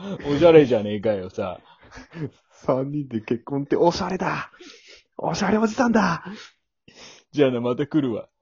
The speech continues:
Speaker 2: お疲れっした。
Speaker 1: 誰だ？
Speaker 2: おしゃれおじさんって。<laughs> おしゃれおじさんって誰なんや？
Speaker 1: 誰なん？
Speaker 2: ニューキャラ誕生。<laughs>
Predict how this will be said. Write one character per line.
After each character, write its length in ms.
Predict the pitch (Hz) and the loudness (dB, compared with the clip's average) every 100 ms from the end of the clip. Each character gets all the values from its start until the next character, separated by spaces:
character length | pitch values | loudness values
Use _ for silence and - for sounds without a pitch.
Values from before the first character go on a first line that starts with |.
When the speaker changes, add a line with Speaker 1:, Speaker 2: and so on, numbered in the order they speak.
| _ _ _ _ _ _ _ _ _ _ _ _ - | _ _ _ _ _ _ _ _ _ _ _ _ -8
Speaker 2:
お 60 | 165 | -8
疲 200 | - 208 | -4 0
れ 60 | 196 | 0
っ 20 | |
し 140 | - | 2
た。 360 | 214 - - - _ _ _ _ _ _ _ _ _ _ _ - - - - - - - _ | 2 2 0 -8 _ _ _ _ _ _ _ _ _ _ _ -20 -20 -20 -20 -20 -20 -20 _
Speaker 1:
誰 240 | - 123 165 | -4 -2 -2
だ？ 240 | - - _ _ _ _ - - _ _ _ _ - | -2 -6 _ _ _ _ -20 -20 _ _ _ _ -20
Speaker 2:
お 100 | - | -14
し 140 | - - | -6 -6
ゃ 100 | 139 | -4
れ 80 | |
お 40 | 131 | -8
じ 100 | - | -10
さ 320 | - - - | -12 -14 -14
ん 20 | |
っ 20 | - | -20
て。 100 | - - 170 180 _ _ - - | -20 -20 -20 -20 _ _ -20 -14
<laughs> 0 | |
お 60 | - | -10
し 1080 | - - 170 117 180 - - 151 127 320 - | -6 2 2 2 -2 -2 -6 -6 -6 -10 -6
ゃ 40 | |
れ 120 | 135 151 | -6 -8
お 60 | |
じ 100 | 156 | -14
さ 140 | - 87 | -8 -8
ん 60 | |
っ 60 | - - | -8 -18
て 100 | - | -12
誰 240 | 92 - | -8 -6
な 80 | - | -8
ん 60 | - | -12
や？ 60 | - - - 370 - - 392 - | -10 -8 -8 -10 -16 -14 -16 -12
Speaker 1:
誰 260 | - 165 185 | -10 -8 -10
な 140 | 127 | -10
ん？ 60 | - | -12
Speaker 2:
ニ 240 | 101 107 | -12 -10
ュ 20 | 113 | -8
ー 40 | |
キ 100 | 120 | -6
ャ 40 | |
ラ 80 | 110 | -6
誕 180 | - 107 107 | -6 -16 -14
生。 200 | 104 104 - | -18 -16 -6
<laughs> 440 | - 147 214 170 | -4 -4 -6 -12